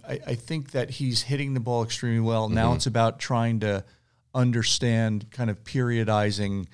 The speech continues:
Speaker 1: his
Speaker 2: Yeah.
Speaker 1: schedule so that he plays his best tennis in the big events. It's tough
Speaker 2: Right.
Speaker 1: to do that,
Speaker 2: Right.
Speaker 1: but you have to give yourself the best chance. But look, I think Michael Russell's doing an unbelievable job coaching him. He's a terrific coach,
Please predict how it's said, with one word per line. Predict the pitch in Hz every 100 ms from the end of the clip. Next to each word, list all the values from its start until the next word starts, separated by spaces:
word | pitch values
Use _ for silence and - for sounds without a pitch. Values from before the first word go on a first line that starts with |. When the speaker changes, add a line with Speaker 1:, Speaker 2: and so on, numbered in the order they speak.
| _ -
Speaker 1:
his | 113
Speaker 2:
Yeah. |
Speaker 1:
schedule | - 127 117 117 110
so | - 113
that | 101
he | 95
plays | - 113 104
his | 95
best | - 110 - -
tennis | 107 101 -
in | 98
the |
big | 92 110 101
events. | 90 104 117
It's | 127 -
tough | 175 208
Speaker 2:
Right. | -
Speaker 1:
to | 135
do | 110 120
that, | 139 170 180 -
Speaker 2:
Right. | 156 147 -
Speaker 1:
but | 135
you | 127
have | 131
to | 113
give | 123
yourself | 117 110 117 107
the | 101
best | 107 -
chance. | - 113 127
But | - 123 113 - _ _
look, | 131 131
I | 135
think | 143 117
Michael | 123 120 117
Russell's | 107 110 - 107
doing | - 101
an | 95
unbelievable | - 110 110 101 98 107 104 104
job | 113 101 98
coaching | - 104 104 113
him. | 110 107
He's | 104 101
a |
terrific | - - 113 117 117 101
coach, | - 101 98 - -